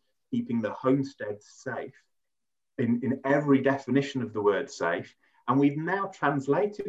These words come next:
that into the twenty-first century workplace. Are there enough seats in the meeting room? Probably a woman is gonna drag a chair in from another meeting room. Has everybody got a cup of tea or coffee before they sit down for the meeting?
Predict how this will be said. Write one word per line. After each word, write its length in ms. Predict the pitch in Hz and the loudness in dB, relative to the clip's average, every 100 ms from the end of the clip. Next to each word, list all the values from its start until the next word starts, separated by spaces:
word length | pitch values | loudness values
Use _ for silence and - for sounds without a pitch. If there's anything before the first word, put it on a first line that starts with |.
| 123 | -6
that 200 | 104 101 | -6 -8
into 200 | 98 107 | -12 -12
the 60 | |
twenty-first 600 | 104 156 185 185 117 107 | -8 -4 -4 -2 -2 -2
century 440 | 127 123 - - - | -4 -4 -6 2 6
workplace. 680 | 120 117 - - 87 - - _ - - | 8 6 2 -4 -8 -8 -14 _ -18 -2
Are 160 | 139 170 | 2 4
there 160 | 185 | 6
enough 240 | 160 135 123 | 6 2 -2
seats 400 | - 165 - - | -4 -4 -4 -8
in 100 | 160 | -6
the 80 | 160 | -4
meeting 400 | 160 151 - 147 | -4 -6 -6 -2
room? 460 | 147 143 143 143 - _ _ | 2 2 2 -4 -10 _ _
Probably 760 | 139 139 160 175 190 190 196 | -2 2 2 4 4 4 6
a 60 | 190 | 6
woman 360 | 190 190 196 | 6 2 0
is 120 | 190 - | -6 -6
gonna 220 | 185 185 | -2 -2
drag 420 | - 180 180 180 | 0 2 2 2
a 60 | 170 | -6
chair 440 | - 170 175 175 | -6 -4 -2 -2
in 160 | 185 180 | -4 -6
from 180 | 165 | -10
another 260 | 160 165 165 | -6 -6 -6
meeting 380 | 170 170 - 165 | -4 -6 -8 -6
room. 280 | 165 170 170 _ _ - | -2 -2 -4 _ _ -4
Has 100 | 147 | 0
everybody 440 | 170 180 175 170 | 2 4 4 4
got 180 | 170 165 | 2 0
a 60 | |
cup 260 | 165 165 165 | 0 -6 -8
of 80 | - | -6
tea 160 | 165 | -4
or 80 | 151 | -2
coffee 400 | - 170 165 - | 0 0 0 -6
before 320 | 147 139 139 | -4 0 2
they 140 | 135 131 | 2 0
sit 280 | - 139 - | 0 -2 2
down 240 | 143 151 | 0 0
for 80 | 147 | -6
the 100 | 151 | -10
meeting? 560 | 151 156 156 - 160 | -6 -6 -6 -6 -8